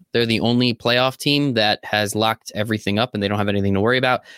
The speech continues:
Outside of that, as we already talked about, Packers, even though they're in the first place, they still need to win and have some things happen, um, or lose and have some things happen. But if they win, I think then they get the spot. But a lot of playoff spots up for grabs. The N F C beast is here to stay, people. Let's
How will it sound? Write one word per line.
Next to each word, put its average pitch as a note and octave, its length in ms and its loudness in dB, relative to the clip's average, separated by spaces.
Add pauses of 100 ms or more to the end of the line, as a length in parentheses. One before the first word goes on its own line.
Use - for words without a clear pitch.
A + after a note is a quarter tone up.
Outside A#2+ 280 0
of A2+ 40 0
that, B2 160 2
as A2 120 0
we A2+ 80 0
already A2 120 2
talked A#2+ 220 -2
about, A#2 300 -2
Packers, B2+ 420 0
even A2 160 2
though A2 80 2
they're G#2 140 2
in G2+ 40 0
the G2 60 -2
first - 260 -2
place, G3 220 0
they A#2 80 0
still D3+ 320 0
need C3 180 2
to G2 80 -4
win B2 380 2
and G2+ 160 -2
have A#2 180 -4
some G#2+ 160 -10
things G#2 220 -4
happen, A#2+ 400 0 (380)
um, F#2+ 340 0
or A#2 180 2
lose C3+ 300 2
and A#2 100 0
have A2+ 160 0
some G#2 140 -4
things G#2 180 -4
happen. G2+ 360 0
But F#2 200 0
if - 120 -6
they G#2+ 100 0
win, G2+ 240 0
I F#2+ 80 2
think G2+ 240 -6
then G2+ 140 -2
they F2+ 80 -4
get - 180 -6
the - 80 -6
spot. - 380 -2
But A2+ 80 -4
a - 20 2
lot F3+ 160 2
of F3 60 -8
playoff D3 260 0
spots C3 320 -2
up B2 140 -6
for A2+ 80 -12
grabs. A#2 400 0 (320)
The A#2 100 0
N D3+ 80 2
F D#3+ 80 -2
C D#3+ 140 -4
beast C3 400 0
is - 160 -2
here C3 260 2
to - 160 -8
stay, C3 420 0
people. B2 380 -4
Let's G#2 240 -2